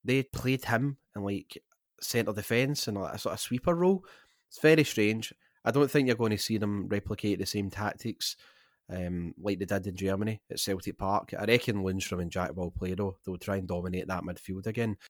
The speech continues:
What I think is interesting is that up front, they're, they don't really have, like, an out-and-out striker. They've not got a finisher, they've not got Morelos, they've not got Roofe.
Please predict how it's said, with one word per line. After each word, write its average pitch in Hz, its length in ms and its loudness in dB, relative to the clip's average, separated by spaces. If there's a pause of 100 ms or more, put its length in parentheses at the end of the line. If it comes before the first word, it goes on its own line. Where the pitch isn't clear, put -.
What 113 120 8
I 113 40 4
think 110 240 2
is 110 160 4
interesting 120 640 0
is 101 240 0
that - 180 0
up 113 140 4
front, 123 340 0 (220)
they're, 113 180 4 (140)
they 117 80 -2
don't 123 180 2
really 127 160 4
have, 104 260 2
like, 101 120 4
an 101 100 2
out-and-out 98 380 2
striker. 107 340 -2
They've 123 160 -4
not 120 80 0
got 101 100 -2
a 92 40 -6
finisher, 120 420 0
they've 110 300 -2
not 95 100 -2
got 90 100 -4
Morelos, 110 540 2
they've 92 160 -6
not 92 160 0
got 90 140 -4
Roofe. 107 360 -2